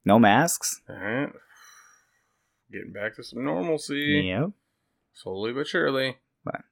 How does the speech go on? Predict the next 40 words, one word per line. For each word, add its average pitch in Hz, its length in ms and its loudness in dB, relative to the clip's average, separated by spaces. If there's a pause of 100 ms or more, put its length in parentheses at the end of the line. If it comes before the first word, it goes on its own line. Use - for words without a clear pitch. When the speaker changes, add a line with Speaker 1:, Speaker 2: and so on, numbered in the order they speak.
Speaker 1:
yeah, 214 140 8
that's 185 180 8
what 175 100 10
I've 151 120 8
been 110 100 6
up 90 140 2
to. 110 160 -4 (280)
Speaker 2:
Nice. - 480 -20 (580)
Speaker 1:
Should 120 120 0
we 107 60 4
get 101 120 4
into 101 200 0
it? 151 140 -4 (280)
Speaker 2:
Yeah, 151 180 -6
I'm 143 100 -8
in. 123 160 -8 (320)
Let's 117 140 -14
Speaker 1:
Sweet. 95 100 2
Speaker 2:
go. 85 80 0
Speaker 1:
All - 480 0
right, 113 60 10
my 139 140 10
first 135 220 4
question. 98 420 6 (840)
So 113 300 10
it, 143 280 8
it 190 180 8
might 180 220 10
be, 190 160 6
it 147 140 6
so-, 160 180 12
might 156 260 8
sound 127 220 10
confusing, 92 420 2
but 90 220 4
have 127 220 6
you 139 160 10
ever 165 280 8
done 131 380 8
something 90 580 4